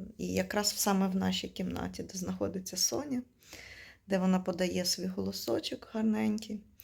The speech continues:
Е, е, мені допоміг сусід занести візочок, я якраз поверталась з прогулянки з старшими дітьми, Левчика не було лише з нами. Значить, він заходить, я заходжу в ліфт,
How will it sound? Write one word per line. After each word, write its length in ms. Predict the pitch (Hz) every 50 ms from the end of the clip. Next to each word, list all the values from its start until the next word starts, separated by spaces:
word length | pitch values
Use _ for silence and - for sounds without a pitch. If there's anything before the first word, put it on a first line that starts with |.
| - - - - - - - - - _ -
Е, 640 | 208 202 196 202 196 196 196 196 196 190 196 - - -
е, 120 | - - - - -
мені 600 | 196 190 190 202 202 214 247 311 330 330 320 277
допоміг 480 | 220 196 208 208 - 214 220 220 220 220
сусід 380 | - - 208 - - 202 196 185
занести 720 | 190 202 196 196 196 190 - - - 180 175 180 185 185 185
візочок, 500 | 196 190 190 233 311 403 - - 208 -
я 80 | 196 196
якраз 300 | 190 190 - 185 185 -
поверталась 600 | - - 185 190 190 190 - 190 190 190 190 185
з 40 | -
прогулянки 760 | - - 202 190 - - - 330 240 208 208 - 202 196 190 185
з 280 | 185 185 202 220 226 220
старшими 580 | - - - 185 185 190 - - 202 202 202
дітьми, 380 | 190 185 190 190 - - 285 302
Левчика 500 | 254 196 180 - - - - - - -
не 120 | - -
було 300 | 185 185 190 175 170 175
лише 260 | 175 180 185 - 185
з 100 | 185 185
нами. 240 | 190 185 185 190 196 202 - _ - - - - - - - - - - - - - - - _ -
Значить, 260 | - 202 202 - -
він 160 | 233 240 226 220
заходить, 520 | 220 202 208 - - 277 320 - 285 254 247 247 247 -
я 160 | - 202 202
заходжу 460 | 196 190 190 - - 190 185 190 185 185 -
в 60 | -
ліфт, 340 | 233 254 311 - - - -